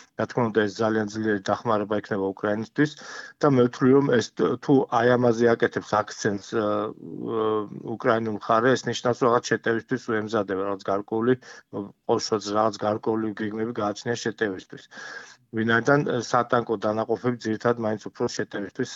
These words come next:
ა, ა, შეტევის ფუნქციებით არის დატვირთული, უმეტესწილად, რა თქმა უნდა.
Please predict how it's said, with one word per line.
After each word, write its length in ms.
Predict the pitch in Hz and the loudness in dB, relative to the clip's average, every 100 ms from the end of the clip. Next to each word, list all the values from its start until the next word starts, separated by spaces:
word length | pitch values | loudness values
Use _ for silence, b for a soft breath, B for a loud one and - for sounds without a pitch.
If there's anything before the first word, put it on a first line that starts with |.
| - | -6
ა, 160 | 104 101 104 101 90 | -4 -4 -4 -6 -6
ა, 120 | 104 | -6
შეტევის 540 | 104 - 104 - 110 107 | -6 -4 -4 -2 -4 -6
ფუნქციებით 680 | - 101 - - 98 104 | -10 -12 -6 -6 -4 -4
არის 300 | 101 101 123 - | -4 -2 -2 -4
დატვირთული, 640 | 98 - 92 - 95 - - | -8 -8 -14 -12 -16 -16 -12
უმეტესწილად, 720 | 107 101 - 90 - 90 - | -8 -6 -6 -8 -10 -12 -10
რა 120 | 87 | -12
თქმა 240 | - - | -12 -14
უნდა. 240 | - - | -14 -16